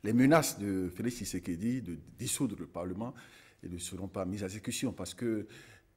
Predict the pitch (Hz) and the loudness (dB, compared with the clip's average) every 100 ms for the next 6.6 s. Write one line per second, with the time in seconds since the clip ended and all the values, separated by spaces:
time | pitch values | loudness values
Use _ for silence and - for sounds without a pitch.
0 | _ _ _ - - - - 185 202 - | _ _ _ -14 -8 0 4 6 4 2
1 | 131 - - - - - 143 98 - 127 | -4 -4 -12 -8 -2 2 2 0 -2 -2
2 | 85 - 123 131 127 - - _ _ _ | -2 -4 -2 -2 -4 -12 -20 _ _ _
3 | _ - 101 82 - 139 143 - - - | _ -6 -4 -6 -4 -2 -2 -6 -20 -16
4 | - - 156 156 - - - 107 123 95 | -12 0 0 0 -4 -10 -8 -2 0 0
5 | 82 - 80 87 101 131 95 - - 90 | -6 -8 -10 -6 0 2 0 -2 -8 -10
6 | 87 85 - - - | -10 -10 -12 -12 -8